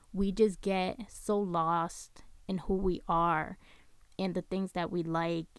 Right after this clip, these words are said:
and who we, you know, like, wanna show up to the world, that sometimes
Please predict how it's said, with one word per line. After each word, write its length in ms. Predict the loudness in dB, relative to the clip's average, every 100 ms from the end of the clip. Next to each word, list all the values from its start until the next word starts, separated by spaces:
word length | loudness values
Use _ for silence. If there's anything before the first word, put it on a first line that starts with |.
| -6
and 140 | -4
who 120 | -2
we, 520 | 0 2 2 0 -4 -10 -20 -20 -20 -18 -16 -16 -20 -20 -20 -6
you 140 | 0
know, 180 | 4 4
like, 240 | 4 2 2
wanna 240 | 0 0
show 200 | -2 -6
up 200 | -4 -4
to 120 | -4 -4
the 100 | 0
world, 540 | 0 2 0 -2 -6 -16 -20 -20 -20 -20 -14 -6
that 420 | -2 0 -2 -6 -18
sometimes 760 | -10 -2 0 0 -2 -2 -2